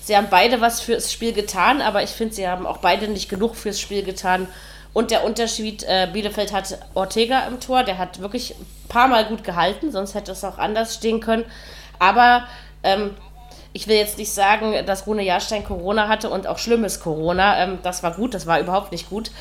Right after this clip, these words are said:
Aber man sieht jetzt, dass ein Schwolo im Tor es eben auch kann, ähm, weil man muss ihn jetzt ja auch einsetzen. Ähm, und der hat sich gestern auch wieder von der guten Seite gezeigt. Also ich denke,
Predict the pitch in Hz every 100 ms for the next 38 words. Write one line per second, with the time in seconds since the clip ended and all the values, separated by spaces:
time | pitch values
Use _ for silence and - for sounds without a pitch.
0 | - - - - - 190 185 185 180 226
1 | 208 - 208 208 175 180 - 202 233 190
2 | 160 180 - 185 - 170 - 185 175 170
3 | 160 185 - 147 143 262 - - - -
4 | 170 170 165 160 170 165 175 226 208 165
5 | 156 175 147 151 143 156 151 147 - 202
6 | 214 - - - - - - - - 185
7 | 185 185 180 175 - - - - 196 185
8 | 190 190 185 175 - 180 160 165 170 160
9 | 165 156 165 165 160 139 135 151 - -
10 | 131 - 143 151 - - 208 247 262 254